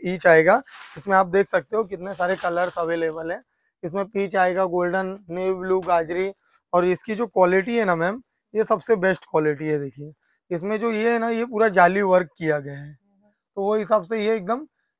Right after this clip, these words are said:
unique collection में गिनती होता है। और ये सब माल जल्दी बन नहीं पाता है, तो जल्दी से जल्दी visit करेंगे जब भी माल मिलेगा,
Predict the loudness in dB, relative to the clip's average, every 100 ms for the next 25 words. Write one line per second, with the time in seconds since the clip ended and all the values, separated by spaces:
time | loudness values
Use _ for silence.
0 | _ -2 0 0 2 4 4 2 -2 -2
1 | -4 -4 -2 0 2 2 2 0 2 2
2 | 2 0 0 -2 -2 -2 0 0 2 -2
3 | -4 -20 -8 0 2 2 0 0 0 0
4 | -2 -2 -4 -2 -2 0 0 0 0 -4
5 | -6 -8 -8 -8 -8